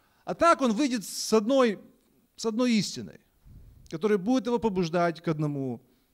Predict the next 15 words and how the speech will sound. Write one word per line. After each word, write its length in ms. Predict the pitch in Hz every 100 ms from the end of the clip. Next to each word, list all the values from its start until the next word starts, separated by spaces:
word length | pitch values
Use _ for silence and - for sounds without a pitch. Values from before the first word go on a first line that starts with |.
| _
действию". 520 | 123 156 127 - 85 78 _ _ _ _ _ _ _ _ _ _ _ _ _ _ _
Понимаете, 460 | 160 220 190 135 135
да? 220 | 185 208 _ _ _ _ _ _ _ _ _ _ _ _ _ _ _ _ -
Возможны 400 | 156 175 240 262
импровизации, 640 | 262 262 220 247 180 214
да, 240 | 160 143
я 40 | 110
сказал, 220 | 139 123
что 140 | 139
в-, 240 | 143 180 147
возможны 400 | 196 220 208 151
импровизации. 600 | 135 131 107 87 - -
Но 100 | 107
хорошая 420 | 120 170 247 269
импровизация, 680 | 226 240 214 160 127 - 98